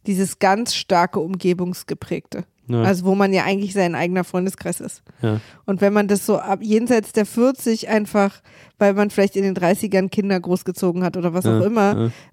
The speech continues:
Speaker 2: ja.
Speaker 1: äh, so plötzlich dann so auf sich gestellt, wer bin ich eigentlich?
Speaker 2: Hm.
Speaker 1: Das ist ja, glaub ich, auch ein Ort, wo viele diese sogenannte Midlife-Crisis kriegen, die
Speaker 2: Hm.
Speaker 1: meiner Meinung nach ja dann immer nur so ein,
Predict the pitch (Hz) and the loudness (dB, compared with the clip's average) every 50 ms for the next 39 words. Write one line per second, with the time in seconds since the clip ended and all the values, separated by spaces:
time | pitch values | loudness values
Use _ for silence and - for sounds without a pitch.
0 | _ - 208 202 196 196 202 202 190 - - 220 208 - - 220 - - 208 202 | _ 0 2 2 4 4 2 0 0 2 0 0 0 0 -4 -6 0 0 0 0
1 | 190 190 - 175 170 - 208 233 294 - - - 277 - - 214 202 185 - 196 | 2 0 0 0 -2 0 0 0 0 0 0 -4 -4 0 2 0 0 2 2 0
2 | 185 - 190 180 285 381 - - - 147 139 160 175 - - - - - - _ | 2 2 0 0 0 -2 -2 -4 -8 -8 -8 -10 -12 -12 -12 -12 -12 -14 -8 _
3 | 123 123 117 110 - _ _ - 208 - 285 254 226 226 226 226 220 196 214 214 | -2 -2 -2 -2 -6 _ _ -4 0 0 2 4 4 2 2 2 2 0 -2 -2
4 | 208 233 226 220 220 180 - - 226 220 240 233 - 233 220 - - 285 247 262 | -2 -6 -6 -6 -8 -10 -4 0 2 2 2 2 -2 -8 -8 -4 -4 -2 -2 -2
5 | 226 240 247 240 262 262 247 202 208 214 214 196 208 208 208 208 214 208 208 202 | -4 -2 0 2 2 2 2 0 0 0 0 0 0 2 2 0 2 2 0 0
6 | 220 247 - 269 240 - _ - 233 196 190 196 190 - - - 220 196 202 185 | 0 0 0 -2 -2 -2 _ 0 0 0 0 -2 -10 -10 -6 -4 -4 -2 0 0
7 | 123 120 180 180 190 208 214 208 202 196 196 196 196 196 190 185 190 185 185 190 | 2 2 2 2 2 2 2 2 2 2 2 2 2 2 2 2 2 0 0 -4
8 | - - - - - _ _ 202 196 196 190 196 196 190 190 180 190 185 185 185 | -8 -16 -20 -20 -20 _ _ 2 2 2 2 4 2 2 2 4 2 2 0 -2
9 | - | -6